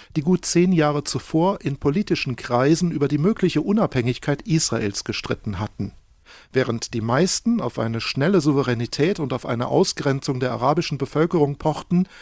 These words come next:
äußerte sich Atalias Vater zurückhaltend. Die Gründung des Staates Israel würde unweigerlich zu Konflikten mit den Palästinensern führen.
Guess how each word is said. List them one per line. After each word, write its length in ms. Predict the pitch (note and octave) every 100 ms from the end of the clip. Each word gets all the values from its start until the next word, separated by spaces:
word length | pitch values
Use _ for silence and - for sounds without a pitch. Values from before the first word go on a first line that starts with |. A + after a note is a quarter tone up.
| - -
äußerte 420 | F#3 G#3+ G#3+ D#3+
sich 260 | D3 B2+
Atalias 560 | C#3+ - D3+ E3+ D#3 -
Vater 420 | - C#3 C3+ C#3+ -
zurückhaltend. 880 | - D#3+ D#3+ - G#2+ G#2+ - - - _ _ _ -
Die 80 | B2
Gründung 380 | C#3+ G#3 G#3+ C3
des 100 | A#2
Staates 340 | C3+ C#3 B2+
Israel 480 | F3 F#3+ D#3 D3 D3 - -
würde 260 | - C#3 C#3+
unweigerlich 760 | - G#3 F3+ D3+ D3 C#3 C3 -
zu 180 | -
Konflikten 760 | D3 B2+ A2+ - F3 - D#3+ D#3
mit 160 | B2+ A#2+
den 180 | A#2
Palästinensern 840 | - B2+ B2+ - C#3+ C3+ D3 C3 A2
führen. 440 | - A2+ - -